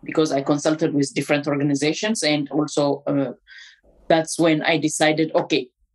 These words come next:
this is the organization I want to work with in the future," which was U N H C R.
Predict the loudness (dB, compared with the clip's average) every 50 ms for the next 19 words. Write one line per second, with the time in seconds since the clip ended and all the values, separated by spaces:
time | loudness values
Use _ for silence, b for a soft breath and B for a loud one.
0 | _ 0 2 2 2 2 0 -2 -2 2 2 2 2 2 2 0 0 0 0 0
1 | 0 0 -2 0 0 0 0 0 0 0 2 2 2 2 0 -2 -2 -2 0 0
2 | 0 -2 -4 -6 -2 0 0 0 0 -2 -4 -2 -2 -4 -2 0 0 0 0 0
3 | 0 0 2 0 0 -2 -2 -2 -2 -2 0 -2 -4 -4 -2 -2 -2 -2 0 -2
4 | -2 -4 -4 -4 0 2 2 2 2 -2